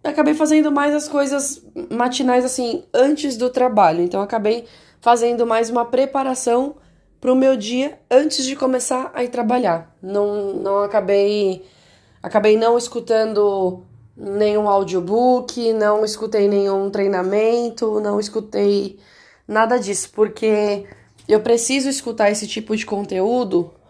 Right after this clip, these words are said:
parada num lugar ou então estando ali próximo daquele local. Mesmo eu morando num apartamento, e apartamento geralmente é pequeno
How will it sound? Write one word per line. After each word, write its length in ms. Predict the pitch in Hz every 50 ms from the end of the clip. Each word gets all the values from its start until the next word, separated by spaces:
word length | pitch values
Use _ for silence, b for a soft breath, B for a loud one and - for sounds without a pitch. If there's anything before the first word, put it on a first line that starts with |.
| _ _ _ _
parada 580 | - 220 220 214 208 208 202 208 214 214 233
num 180 | 233 233 233 233
lugar 460 | 226 226 220 220 208 214 220 - -
ou 120 | - 220 233
então 560 | 233 233 226 - 226 226 240 254 269 262 262 b b b b b b b b b b b
estando 460 | 214 208 - - 247 247 269 262 262
ali 200 | 247 240 262 294
próximo 480 | 294 - 269 269 294 294 294 302 285
daquele 320 | 277 262 269 269 - 269 254
local. 360 | 254 269 269 269 240 185 180
Mesmo 280 | 185 226 247 254 254 277
eu 60 | 262
morando 360 | 240 214 202 190 190 185 190
num 80 | 190 185
apartamento, 540 | 180 180 185 180 175 175 175 196 196 196 202
e 20 |
apartamento 560 | 190 180 185 185 185 185 185 180 185 180 196
geralmente 580 | 190 185 220 233 240 226 214 202 190 190 - -
é 140 | 202 214 240
pequeno 640 | - - - - - 220 220 226 202 - 165 160